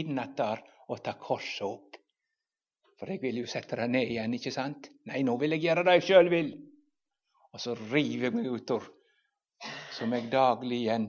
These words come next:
ta korset opp og følge han. Ja, hvor lenge kan jeg gjøre det da? Så lenge jeg får se han på korset som gikk føre. Han som kunne elske meg sånn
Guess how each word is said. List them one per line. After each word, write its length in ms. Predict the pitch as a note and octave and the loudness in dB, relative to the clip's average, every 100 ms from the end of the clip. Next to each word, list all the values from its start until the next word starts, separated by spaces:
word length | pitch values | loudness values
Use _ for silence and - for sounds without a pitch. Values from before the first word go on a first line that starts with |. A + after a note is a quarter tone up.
| - | -4
ta 100 | A#2 | -8
korset 460 | - - - - G#2 | -6 -8 -8 -10 -10
opp 460 | G#2+ - _ - - _ _ _ _ | -10 -16 _ -20 -20 _ _ _ _
og 120 | C#3 - | -16 -12
følge 340 | G2+ G2+ G2+ | -10 -10 -10
han. 240 | G2+ - - _ _ _ _ _ _ _ _ _ _ _ _ _ _ _ _ _ _ _ _ _ - | -10 -12 -16 _ _ _ _ _ _ _ _ _ _ _ _ _ _ _ _ _ _ _ _ _ -8
Ja, 180 | G#2 F#2 E2+ - _ _ _ _ _ _ _ - | -2 -2 -4 -12 _ _ _ _ _ _ _ -6
hvor 160 | D3 D3+ | -2 2
lenge 260 | D#3 D3+ | 2 0
kan 200 | D#3 D3 | -2 0
jeg 100 | D3 | 2
gjøre 280 | D3+ D3 D3 C#3+ | 4 4 4 4
det 100 | C#3+ B2+ | 2 2
da? 60 | G2+ - - _ _ _ _ _ _ - | -4 -12 -20 _ _ _ _ _ _ -16
Så 200 | - C3 | -6 0
lenge 500 | C3 B2 A#2 A2+ A#2 | 2 2 0 -2 -4
jeg 300 | C3 A2 - | -6 -6 -10
får 160 | - - | -16 -10
se 200 | - G#2+ - | -6 -6 -4
han 200 | A#2 A2 - | -6 -8 -10
på 120 | G#2 - | -10 -6
korset 420 | A2+ - - G#2+ | -6 -4 -8 -8
som 140 | A2 | -8
gikk 220 | G#2+ G2+ | -10 -8
føre. 400 | - G#2+ A#2 A#2+ - _ _ _ _ _ _ _ _ _ _ _ _ _ _ _ _ - C#3 | -6 -6 -6 -12 -18 _ _ _ _ _ _ _ _ _ _ _ _ _ _ _ _ -2 2
Han 140 | B2+ | 2
som 200 | - G#2 | 2 -6
kunne 260 | - A#2 - D#3 | -2 -2 0 0
elske 460 | C3+ - - C3 | 0 -4 -6 -6
meg 140 | G#2+ A#2+ | -6 -4
sånn 300 | A#2+ A#2 | -4 -4